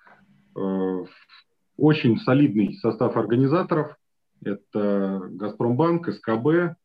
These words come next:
Б К С Global Markets, М К Б, Регион, Совкомбанк, Ренессанс, Универ Капитал. А, как и по предыдущим выпускам, предусмотрено получение legal opinion'ов, то есть юридических заключений от,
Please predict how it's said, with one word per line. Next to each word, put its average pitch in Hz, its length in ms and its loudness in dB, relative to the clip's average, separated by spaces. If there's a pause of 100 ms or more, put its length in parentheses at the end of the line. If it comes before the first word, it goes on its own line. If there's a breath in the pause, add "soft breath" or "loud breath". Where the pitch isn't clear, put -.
Б 92 260 -8
К 110 100 -8
С 160 240 0
Global 139 280 0
Markets, 131 420 -6
М 101 140 -2
К 110 140 -2
Б, 151 220 2
Регион, 127 540 0
Совкомбанк, 110 840 -4
Ренессанс, 104 680 -2
Универ 107 400 0
Капитал. 107 520 -6 (640)
А, 95 280 -4
как 143 220 -2
и 135 40 0
по 139 100 -4
предыдущим 151 580 0
выпускам, 131 520 -4
предусмотрено 110 920 -2 (960)
получение 117 800 0 (320)
legal 127 360 2
opinion'ов, 110 540 -2 (160)
то 107 100 -4
есть 98 240 -8
юридических 120 600 0
заключений 143 920 2
от, 123 300 -2